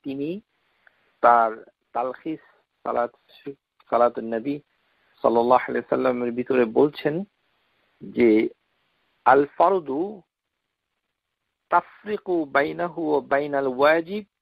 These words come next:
ইসতিলাহুল হাদিস লা দালিল আলাইহি, যে ফরজ এবং ওয়াজিবের ভিতরে কোনো পার্থক্য নেই। মানে ওয়াজিব কোনো কিছু নয়,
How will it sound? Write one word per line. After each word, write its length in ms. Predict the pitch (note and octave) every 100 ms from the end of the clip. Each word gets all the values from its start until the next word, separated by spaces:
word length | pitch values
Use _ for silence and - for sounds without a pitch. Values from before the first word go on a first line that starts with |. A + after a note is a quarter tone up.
| _ _ -
ইসতিলাহুল 800 | - - - E3 F#3+ G3 - D#3
হাদিস 500 | - D#3 D#3+ G3 G3+ - _ _ _ _ _ _ _ _ -
লা 480 | A2+ C3 D#3 F3
দালিল 400 | D3+ C#3+ D3 D3
আলাইহি, 460 | C3+ A#2 A2+ G2+ E2+ _ _
যে 600 | _ F#2+ G2 B2 C3+ B2+ A#2 _ -
ফরজ 560 | C#3 D3 F#3+ A3 G3+ F3+ -
এবং 480 | C#3 C#3+ D#3 C#3 B2
ওয়াজিবের 580 | C#3 D3+ D#3+ E3+ F3+
ভিতরে 540 | D3+ D#3+ - D#3 G#3 D#4 _ _ _ _ _ _ -
কোনো 260 | C#3 E3
পার্থক্য 540 | E3 C#3+ - C#3 - B2+
নেই। 260 | G#2 F#2 - - _ _ _ _ _ _ _ _ _ _ _ _ _ A2
মানে 200 | C#3 D3+
ওয়াজিব 720 | B2 C#3 E3 F3+ F3 A3+ G3+ _
কোনো 600 | F3+ F3+ F#3+ G3 A3+ G#3 _ _
কিছু 380 | F3 - - F3+
নয়, 640 | C#3+ C#3+ D3 A#2+ G2+ -